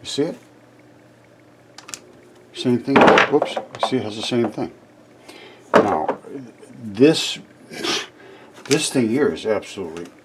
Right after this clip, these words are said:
I mean, it's strange as hell, but it is what it is. It's a foot. And it has an arch, it has everything. And, and the,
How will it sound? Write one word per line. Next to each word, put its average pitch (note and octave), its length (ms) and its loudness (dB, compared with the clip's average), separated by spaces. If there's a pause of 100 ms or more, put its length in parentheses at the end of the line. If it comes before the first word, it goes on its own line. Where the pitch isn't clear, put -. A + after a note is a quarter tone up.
(1800)
I G2 40 -6
mean, G#2 220 -2
it's F2+ 120 -6
strange A#2 460 -2
as D#2 120 -12
hell, F2 440 -6 (280)
but D#2 160 -12 (500)
it F2 100 -12
is G2+ 160 -2
what G2 180 -2
it E2+ 120 -6
is. C3+ 240 -4
It's - 160 -10
a - 60 -12
foot. - 360 -6 (720)
And E2 120 -10
it E2 80 -8
has G2+ 220 -6
an C#3 80 0
arch, A2+ 380 2
it A2+ 40 -10
has A#2 220 -4
everything. B2+ 420 -4
And, F2+ 160 -6
and G#2 260 -4
the, G2 240 -6